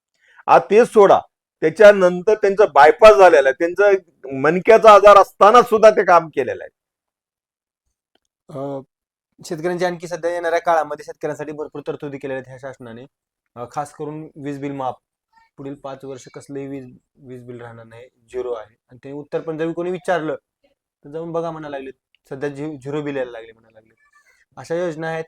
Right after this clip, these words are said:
Speaker 2: हितकारक योजना आहेत, पोखरासारख्या स्कीम पण होत्या मागील पाच वर्ष, दहा वर्षाच्या काळामध्ये, ठिबक वगैरे सारखे असतील, स्प्रिंकलर असतील.
Speaker 1: मग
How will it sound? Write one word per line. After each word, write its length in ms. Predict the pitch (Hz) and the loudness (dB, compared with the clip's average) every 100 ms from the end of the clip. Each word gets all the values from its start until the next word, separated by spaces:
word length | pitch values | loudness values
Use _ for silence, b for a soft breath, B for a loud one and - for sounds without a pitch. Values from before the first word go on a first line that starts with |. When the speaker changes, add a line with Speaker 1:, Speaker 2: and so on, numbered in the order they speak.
| - | -16
Speaker 2:
हितकारक 360 | 151 - 160 160 | -20 -10 -8 -6
योजना 280 | 160 147 143 | -8 -8 -12
आहेत, 140 | 139 - | -16 -14
पोखरासारख्या 520 | 165 165 160 165 156 | -12 -10 -10 -10 -10
स्कीम 260 | 156 - 165 | -12 -12 -12
पण 120 | 160 | -10
होत्या 180 | 151 151 | -10 -10
मागील 200 | 151 147 143 | -10 -10 -10
पाच 140 | 139 | -12
वर्ष, 160 | 135 123 | -12 -16
दहा 180 | 131 131 | -14 -10
वर्षाच्या 320 | 127 - 127 | -10 -12 -18
काळामध्ये, 420 | 131 123 113 117 _ _ _ _ _ _ _ _ _ | -14 -16 -16 -20 _ _ _ _ _ _ _ _ _
ठिबक 280 | 151 139 151 | -12 -10 -8
वगैरे 300 | 151 143 151 | -8 -8 -10
सारखे 280 | 143 139 - | -10 -14 -14
असतील, 480 | 135 - 135 131 131 _ | -16 -16 -16 -16 -20 _
स्प्रिंकलर 480 | _ 160 135 139 135 | _ -16 -12 -10 -10
असतील. 560 | 127 _ - 127 123 123 | -12 _ -20 -18 -18 -20
Speaker 1:
मग 100 | 190 | -18